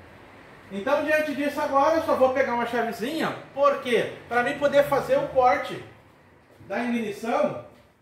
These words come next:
sem maiores problemas. Pois, como a gente tá sem a chave ainda,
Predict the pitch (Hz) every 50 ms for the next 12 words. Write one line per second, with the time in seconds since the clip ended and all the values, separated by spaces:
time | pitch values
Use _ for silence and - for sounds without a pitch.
0 | _ - - - - - _ _ _ _ _ _ - - - - - - - 220
1 | 226 254 269 269 269 254 247 247 269 277 262 - - 269 294 294 294 285 285 269
2 | 240 196 160 - - - - _ _ _ _ _ _ _ _ _ _ _ _ _
3 | _ _ _ _ _ _ _ - 214 220 233 226 196 175 - - - - - -
4 | _ - 240 277 302 311 320 254 269 269 254 - - - 247 226 226 - - 254
5 | 247 240 226 202 - - - 214 233 240 247 - - 202 190 185 214 269 311 302
6 | 185 151 - -